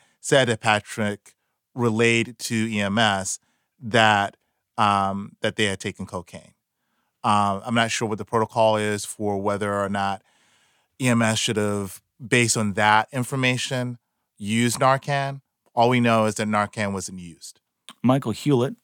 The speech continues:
Speaker 2: former Winston-Salem Journal reporter, now a scribe for The Assembly, is here on Due South. So too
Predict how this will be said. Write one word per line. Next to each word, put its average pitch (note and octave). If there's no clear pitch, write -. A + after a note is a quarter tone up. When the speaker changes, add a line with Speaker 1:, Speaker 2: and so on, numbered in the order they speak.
Speaker 2:
former A2+
Winston-Salem A2+
Journal A2+
reporter, G#2+
now G#2
a G2
scribe G#2+
for G2
The F2
Assembly, C3+
is A#2
here B2
on A2
Due G#2+
South. G#2+
So A#2
too G2+